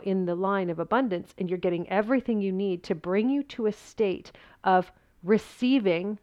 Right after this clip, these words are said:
what you're meant to receive. But you have to participate first, right? You have to offer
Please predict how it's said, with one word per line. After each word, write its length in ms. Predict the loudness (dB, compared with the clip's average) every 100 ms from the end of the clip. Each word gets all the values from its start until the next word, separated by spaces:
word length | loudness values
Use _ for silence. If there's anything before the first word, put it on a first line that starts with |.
| _ -16
what 520 | -6 -2 -2 -6 -20 _
you're 140 | -4
meant 180 | -2 -4 -8
to 100 | -12
receive. 340 | -6 -4 -4
But 220 | -6 -6
you 80 | -8
have 440 | -2 2 2 2 -8
to 100 | -8
participate 960 | -6 -8 -8 -8 -6 -6 -4 -6 -6 _
first, 520 | 0 2 0 -10 -20 -20 _ -2
right? 280 | 0 -2 -6 -18 -10
You 80 | -4
have 240 | -4 -2
to 100 | -4 2
offer 560 | 4 4 2 -4 -4